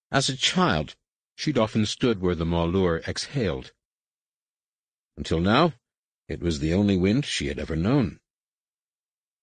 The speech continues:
"Your first time on a true world, adept?" Ninyam turned,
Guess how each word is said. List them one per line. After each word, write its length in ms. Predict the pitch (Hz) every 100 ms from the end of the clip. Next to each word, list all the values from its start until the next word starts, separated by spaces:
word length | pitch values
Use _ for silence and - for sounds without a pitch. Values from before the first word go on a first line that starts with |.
| _ _ _ _ _ _ _ _ _ -
"Your 80 | 101
first 300 | 117 107 -
time 280 | 127 120 98
on 120 | 90
a 40 |
true 220 | - 123
world, 320 | 113 110 101 98
adept?" 600 | 95 98 127 - - - _ _ _ _ _ _ _ _ _ _ _ _ _ _ _ _ _ -
Ninyam 440 | 101 98 87 82
turned, 420 | - 113 127 147